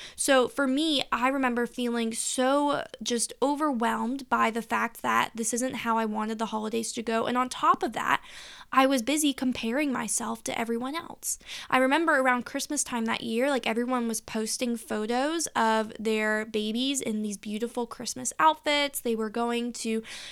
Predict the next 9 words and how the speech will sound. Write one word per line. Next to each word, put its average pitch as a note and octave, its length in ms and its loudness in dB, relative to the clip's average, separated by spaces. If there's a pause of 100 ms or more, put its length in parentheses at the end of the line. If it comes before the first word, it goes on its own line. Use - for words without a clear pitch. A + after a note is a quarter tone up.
(100)
you A#3+ 120 2
know, A3 280 0
all A#3+ 160 2
these A3+ 640 -2
cute - 320 0
little C#4 260 -2
holiday C4 560 0
events, A#3+ 600 0
and A3+ 200 -2